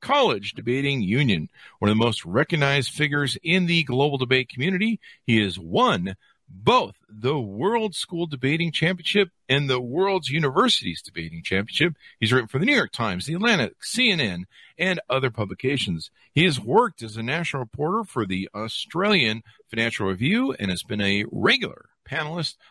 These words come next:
on the primetime Australian debate program, The Drum.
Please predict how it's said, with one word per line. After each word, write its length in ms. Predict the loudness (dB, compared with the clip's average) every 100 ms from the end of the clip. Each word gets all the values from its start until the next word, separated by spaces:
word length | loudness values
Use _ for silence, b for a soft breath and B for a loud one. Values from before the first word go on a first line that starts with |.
| b -6
on 140 | -6
the 80 | -6
primetime 680 | -2 0 0 0 0 0 2
Australian 400 | 2 2 4 4
debate 260 | 4 2 2
program, 460 | 0 2 2 2 B B B 0
The 160 | 2
Drum. 420 | 2 -2 -6 -12